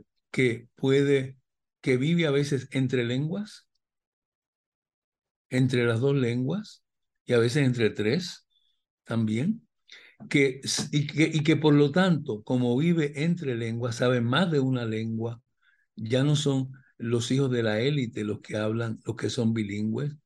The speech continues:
a veces son hijos de clase trabajadora, artistas de clase trabajadora, y yo creo que eso es muy interesante y nuevo y de una gran complejidad, y muchos de ellos son defensores de la descolonización de Puerto Rico,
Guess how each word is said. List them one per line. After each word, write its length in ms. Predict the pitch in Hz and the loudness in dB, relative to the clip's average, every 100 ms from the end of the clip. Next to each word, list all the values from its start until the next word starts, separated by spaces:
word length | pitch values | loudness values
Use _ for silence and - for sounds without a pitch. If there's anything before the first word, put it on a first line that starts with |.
| - | -14
a 100 | 101 | -8
veces 280 | 104 113 | -6 -8
son 300 | 110 113 107 _ _ _ _ | -6 -6 -6 _ _ _ _
hijos 320 | 110 110 120 | -4 0 0
de 120 | 107 | -2
clase 340 | 101 110 107 110 | -4 -6 -4 -6
trabajadora, 760 | 104 101 104 104 104 110 135 170 _ _ - | -6 -8 -8 -8 -8 -8 -8 -12 _ _ -8
artistas 580 | 107 107 - 151 147 120 | -6 -4 -2 -2 0 -2
de 100 | 107 | -2
clase 300 | 104 107 113 | -4 -8 -8
trabajadora, 720 | 104 104 104 110 110 131 151 - _ _ | -6 -4 -4 -6 -6 -8 -8 -14 _ _
y 140 | 120 127 | -4 0
yo 160 | 147 | 2
creo 180 | 180 190 | 2 0
que 100 | 143 | 0
eso 140 | 151 156 | 0 0
es 60 | |
muy 480 | 135 147 214 226 - | 0 2 2 0 -4
interesante 920 | - 139 - 139 131 160 175 151 175 - | -6 -6 -4 -4 -4 -2 -2 -2 -6 -4
y 180 | 123 123 | -2 0
nuevo 600 | 131 151 160 151 147 - _ _ _ _ _ - | 2 2 0 -2 -4 -8 _ _ _ _ _ -6
y 120 | 131 | -2
de 120 | 120 | -2
una 240 | 117 139 127 | -2 -2 -2
gran 240 | 120 127 | -4 -6
complejidad, 680 | 127 117 110 104 104 113 117 _ _ _ | -6 -10 -10 -10 -8 -8 -10 _ _ _
y 100 | 135 | -2
muchos 440 | 131 175 226 156 120 | 2 2 2 0 -2
de 140 | 123 | -2
ellos 380 | 120 123 117 _ _ _ _ | -2 -8 -10 _ _ _ _
son 560 | - - 135 139 143 - _ _ | -10 0 2 2 0 -6 _ _
defensores 800 | - 135 127 117 113 - 156 135 | -6 -4 -2 0 0 0 0 0
de 100 | 123 | 0
la 140 | 113 113 | 0 0
descolonización 960 | 156 156 151 123 117 113 117 - 117 | 0 0 0 2 0 -4 -6 -4 -4
de 80 | 120 | -4
Puerto 300 | 107 104 - | -6 -10 -10
Rico, 360 | 92 90 - _ | -12 -14 -20 _